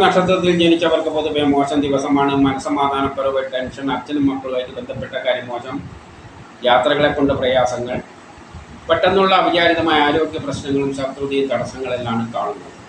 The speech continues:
എന്നാൽ ഇടവത്തിലോ കന്നിയിലോ കുംഭമാസത്തിലോ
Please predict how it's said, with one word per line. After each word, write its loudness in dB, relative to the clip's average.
എന്നാൽ 2
ഇടവത്തിലോ 6
കന്നിയിലോ 4
കുംഭമാസത്തിലോ 0